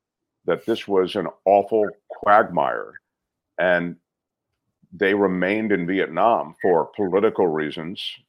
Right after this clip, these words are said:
and the Vietnam War continued for all the reasons that had nothing to do with anything virtuous and righteous.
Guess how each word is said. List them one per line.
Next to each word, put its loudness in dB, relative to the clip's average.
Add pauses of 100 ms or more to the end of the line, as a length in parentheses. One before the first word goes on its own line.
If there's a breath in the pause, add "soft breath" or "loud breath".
(160)
and -2 (460)
the -2
Vietnam 2
War 4
continued -2
for 4 (440 loud breath)
all 12
the 6
reasons 2
that 2
had 4
nothing 2
to 0
do 0
with 2
anything -4 (120)
virtuous -2
and -4
righteous. -2